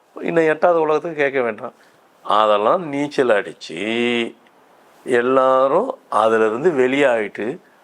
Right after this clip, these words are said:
அழகா லைஃப்பை ஸ்மூத்தா கொண்டு போறதுக்கு திறமையை வந்துட்டு யாரு முடிகிறவங்களோ அவங்களுக்கு வந்து பிரைஸ் கொடுக்குறாரு கடவுள்.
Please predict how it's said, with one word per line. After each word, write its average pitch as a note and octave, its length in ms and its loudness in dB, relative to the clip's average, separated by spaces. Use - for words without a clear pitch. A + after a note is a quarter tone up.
அழகா E3+ 420 2
லைஃப்பை F3 380 0
ஸ்மூத்தா D#3 380 0
கொண்டு C3+ 200 0
போறதுக்கு A#2 480 -2
திறமையை A#2 400 0
வந்துட்டு G2+ 420 -2
யாரு D3+ 360 2
முடிகிறவங்களோ A2+ 720 2
அவங்களுக்கு E3+ 440 2
வந்து E3 200 2
பிரைஸ் E3+ 360 -2
கொடுக்குறாரு A#2 460 2
கடவுள். E3+ 400 0